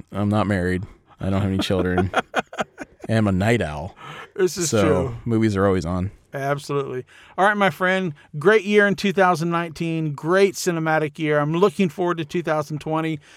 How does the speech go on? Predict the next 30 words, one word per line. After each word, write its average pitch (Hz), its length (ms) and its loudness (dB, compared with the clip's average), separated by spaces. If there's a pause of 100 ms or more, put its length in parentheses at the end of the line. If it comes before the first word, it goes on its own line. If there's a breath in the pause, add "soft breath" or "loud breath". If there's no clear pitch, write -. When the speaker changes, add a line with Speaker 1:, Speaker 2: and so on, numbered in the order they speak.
(240 loud breath)
Speaker 2:
Maybe 269 480 -2
on 226 160 0
our 190 80 2
next 202 280 -2
show, 170 200 2
if 156 140 -4
we 160 80 2
just 156 260 -2
review 151 300 0
one 202 320 0
film, 151 400 -2
we'll 156 160 0
look 175 240 -2
at 165 180 2 (500 soft breath)
a 196 40 -6
handful 254 340 -2
of 220 80 -4
films 247 300 -6
we're 202 120 -2
looking 196 240 -2
forward 226 360 -8
to 139 140 -4
in 120 120 -4
two 123 160 -6
thousand 110 360 -8
twenty. 101 340 -10
Speaker 1:
And 117 120 2
we'll 110 120 2
put 107 240 0
up, 107 180 2